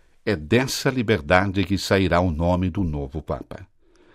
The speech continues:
Da liberdade de escolher com a ação do Espírito Santo o sucessor de Pedro, aquele que deverá guiar os passos de uma igreja hoje duramente atacada por diversos segmentos da sociedade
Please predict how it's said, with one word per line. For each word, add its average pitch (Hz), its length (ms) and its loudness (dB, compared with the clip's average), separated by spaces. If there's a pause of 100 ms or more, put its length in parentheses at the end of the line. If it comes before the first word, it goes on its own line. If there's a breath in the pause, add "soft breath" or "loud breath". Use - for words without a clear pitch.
Da 101 80 4
liberdade 120 600 4
de 117 100 0
escolher 123 500 4
com 131 160 2
a 110 60 4
ação 156 300 2
do 147 100 2
Espírito 98 460 0
Santo 160 440 2 (240 loud breath)
o 139 120 0
sucessor 143 720 2
de 110 140 0
Pedro, - 460 -2 (400 soft breath)
aquele 175 320 -2
que 151 100 0
deverá 131 280 4
guiar 135 300 2
os 131 160 -2
passos 131 340 2
de 139 80 2
uma 127 140 4
igreja 110 340 2
hoje 127 340 4 (220 loud breath)
duramente 139 460 4
atacada 123 500 0
por 117 160 2
diversos 110 560 2
segmentos 117 560 4
da 80 100 -4
sociedade 87 760 2